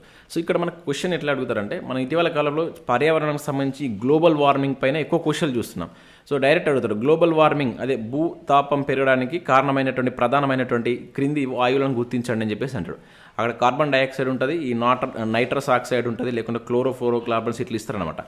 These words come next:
So దానిలో మనం ఈ నైట్రస్ ఆక్సైడ్‌ను ఎలిమినేట్ చేసేటువంటి ఛాన్స్ ఉంటది, గుర్తుంచుకోండి. ఇది ఉంటది దీంట్లో, కానీ ఇది పెరుగుతుందని చెప్పేసి ఇప్పుడు వార్తల్లో ఉంది కనుక, so ఈ రకంగా మనకు క్వశ్చన్ ఇండైరెక్ట్‌గా అడుగుతాడు. మీరు మొన్న గ్రూప్ వన్ చూసినట్లయితే వార్తల్లో ఉన్నటువంటి అంశాలపైనే క్వశ్చన్స్ వచ్చాయి, కాకపోతే ఆ అంశాన్ని నేరుగా అడగలేదు.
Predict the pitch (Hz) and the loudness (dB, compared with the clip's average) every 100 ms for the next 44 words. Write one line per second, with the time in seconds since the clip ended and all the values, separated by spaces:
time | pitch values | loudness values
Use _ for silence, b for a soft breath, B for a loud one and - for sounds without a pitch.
0 | B B - 135 139 151 147 143 127 120 | B B -8 -2 0 0 -2 -2 0 0
1 | 127 156 156 147 143 143 135 135 135 120 | 0 -2 0 0 0 -2 0 0 0 0
2 | 143 127 131 135 127 120 113 113 120 120 | 0 0 -2 -2 -2 0 2 0 -2 -4
3 | 120 107 104 120 - 110 143 123 107 120 | -4 -4 -4 -6 -2 -4 -2 -4 -2 0
4 | 135 98 - 107 107 92 - - 131 123 | 0 -2 -6 -6 -4 -4 -8 -6 -6 -2
5 | 123 131 143 135 131 127 127 135 110 113 | -2 -2 -2 -2 -2 -2 -4 -2 0 0
6 | - 127 123 113 117 117 175 - B B | 0 0 2 2 0 -2 -4 -6 B B
7 | - 131 165 160 170 170 156 151 185 147 | -4 2 4 4 2 2 2 0 -2 -4
8 | 143 151 151 165 170 165 135 117 107 104 | -2 -2 4 4 4 0 0 0 -2 -4
9 | 113 117 120 117 117 143 160 156 135 151 | -2 0 0 -2 -2 0 2 2 -2 -4
10 | 139 127 175 156 127 - 175 175 170 165 | -2 -2 -2 0 0 2 4 4 4 2
11 | 165 143 139 147 147 135 139 175 151 156 | -2 -4 -4 -2 -2 0 -2 0 -2 -2
12 | 147 104 - - 139 - 156 - 139 156 | -4 -6 -8 -4 0 0 -2 0 4 4
13 | 170 185 175 156 160 165 135 131 90 | 2 0 0 0 2 4 4 4 -2